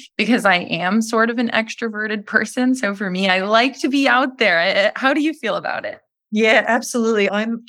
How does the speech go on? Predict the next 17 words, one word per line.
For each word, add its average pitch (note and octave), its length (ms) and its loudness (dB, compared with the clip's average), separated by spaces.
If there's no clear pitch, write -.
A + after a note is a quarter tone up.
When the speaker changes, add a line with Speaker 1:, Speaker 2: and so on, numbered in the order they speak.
Speaker 2:
half G3 200 -4
and F#3+ 80 -6
half. F3+ 360 -6
I'm E3 160 -6
extroverted A3+ 720 0
Speaker 1:
Mm. B3+ 40 -8
Speaker 2:
and G3 160 4
also G3+ 320 0
have F#3 200 0
that F3+ 200 0
introverted G3+ 640 -2
side. G#3 460 -4
So F#3 320 0
the F3+ 140 -6
introverted G#3 680 -2
side, E3+ 300 -2
of E3+ 100 -8